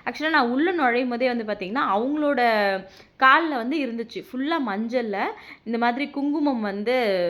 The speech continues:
நம்ம மருதாணி எப்படி வைப்போம், சேம் அதே மாதிரியே வந்து வச்சிருந்தாங்க. ரொம்ப அழகா இருந்துச்சு. அது இன்னும் கூட என் கால்ல அந்த, அந்த மஞ்சள் வந்து அப்படியே இருக்கு. யார் பார்த்தாலுமே வந்து கேட்கறது என்னன்னா, "ஆ, அக்கா நீங்க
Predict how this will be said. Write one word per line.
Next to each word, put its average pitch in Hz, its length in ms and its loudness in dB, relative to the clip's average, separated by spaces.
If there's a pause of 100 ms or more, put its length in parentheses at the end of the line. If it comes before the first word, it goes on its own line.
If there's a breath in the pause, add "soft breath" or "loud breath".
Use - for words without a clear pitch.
(320)
நம்ம 254 180 -2
மருதாணி 277 400 2
எப்படி 208 200 -2
வைப்போம், 180 360 -4
சேம் 240 240 -2
அதே 208 300 0
மாதிரியே 214 400 -2
வந்து 196 220 -6
வச்சிருந்தாங்க. 175 640 -8 (1000 loud breath)
ரொம்ப 220 400 2
அழகா 247 280 6
இருந்துச்சு. 214 340 0
அது 180 300 0
இன்னும் 254 300 0
கூட 285 180 -2
என் 269 160 0
கால்ல 214 380 2
அந்த, 196 180 -2 (560 loud breath)
அந்த 202 160 -2
மஞ்சள் 247 440 4
வந்து 220 220 0
அப்படியே 214 380 -2
இருக்கு. 185 320 -2 (100)
யார் 208 320 4
பார்த்தாலுமே 220 560 -2
வந்து 220 240 -4
கேட்கறது 214 440 -6
என்னன்னா, 190 320 -6 (380 loud breath)
"ஆ, 190 80 -2 (520)
அக்கா 294 260 2
நீங்க 233 240 0